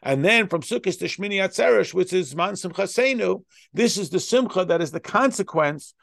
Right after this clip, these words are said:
of this changed behavior that is, um, uh, uh, emphasized during the time of, uh, Aseret Yemei Tshuva.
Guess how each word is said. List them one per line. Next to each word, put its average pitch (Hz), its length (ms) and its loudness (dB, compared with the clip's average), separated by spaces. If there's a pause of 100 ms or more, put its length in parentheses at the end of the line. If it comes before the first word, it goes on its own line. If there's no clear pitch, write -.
(160)
of 143 180 0
this 196 240 2
changed 208 480 0
behavior 170 760 2 (260)
that 156 260 4
is, 165 520 0
um, 127 540 -2 (340)
uh, 120 40 -6
uh, 104 580 -2
emphasized 160 840 2 (360)
during 190 320 4
the 156 100 -4
time 180 460 2
of, 143 200 0 (100)
uh, 139 320 -2
Aseret 160 340 -4
Yemei 151 240 -6
Tshuva. 139 320 -6